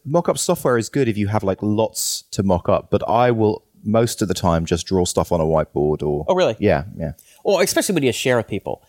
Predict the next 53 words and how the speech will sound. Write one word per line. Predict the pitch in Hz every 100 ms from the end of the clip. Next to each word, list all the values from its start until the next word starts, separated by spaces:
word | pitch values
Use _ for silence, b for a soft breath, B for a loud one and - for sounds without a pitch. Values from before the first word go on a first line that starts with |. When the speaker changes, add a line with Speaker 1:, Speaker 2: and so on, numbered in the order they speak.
| b
Speaker 1:
Yeah. | -
Speaker 2:
And | 82
especially, | 156 - 214 202 156
so | 156 143 - -
if | 143
you | 180 175
have | 143
a |
team | - 147 160
of | 170
people | 185 185 185 190 _ _ -
who | 135
need | 135 127
to |
get | 120
input | 139 - 139 135 135
or | 107
approval, | - 143 147 147 131
buy-in | 117 131 151
from, | 156 165 165 175 - _ _ _
you, | - 135 117
mock-ups | - 123 120 - -
are |
great. | 104 104 -
And, | 156 -
or | 202 262
if | 233
you |
have | 180
a | -
client, | 190 285 -
Speaker 1:
<laughs> |
Speaker 2:
right? | 202 147 185
Speaker 1:
Well, | 185 156 214 208 147
well, | 185 170 147
it's | 151 143
funny | 180 185
because | 147 139 127
I | 147
keep | 170 156
on | 135
getting | 120 113 117
these, | 110 107 101 - - _ _ -
like, | 104
Matt | 104 117 117
will | 107
take | 113 104
a |
picture | - 113 - 117 101
on | 101
his | 101
iPhone | 95 110 - 127 147 -
Speaker 2:
Mm-hmm. | 147